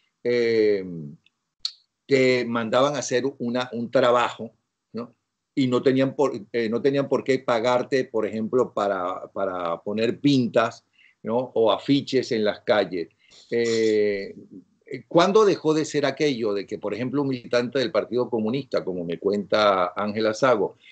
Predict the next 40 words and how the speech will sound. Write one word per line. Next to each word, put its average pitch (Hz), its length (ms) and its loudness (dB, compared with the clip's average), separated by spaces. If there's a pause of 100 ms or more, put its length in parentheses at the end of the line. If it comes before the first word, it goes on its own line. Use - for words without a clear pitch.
(120)
me 107 80 -2
dice, 117 120 2
"Mira, 135 140 6
yo 101 140 2
fui 123 100 2
a 123 40 6
la 160 120 6
guerrilla 170 300 2
porque 202 180 0
me 165 100 -2
mandaron 113 320 0
para 107 160 2
la 98 80 2
guerrilla, 107 460 0
el 92 80 -2
partido, 98 340 0
pero 104 140 0
si - 100 -8
me 95 60 -8
hubiera 107 200 0
mandado 160 520 4
para 127 160 4
un 139 180 -2
mon-, 143 400 -2
para 101 560 0
co-, 101 240 2
a, 92 320 -2
a - 80 -8
convivir 107 400 0
con 165 160 4
las 151 140 0
monjas, 156 420 0 (240)
yo 131 160 6
hubiera 135 380 6
ido 208 240 -2
a - 80 -2
convivir 107 400 -6
con 104 160 -6
las 92 140 -6
monjas"? 107 420 -2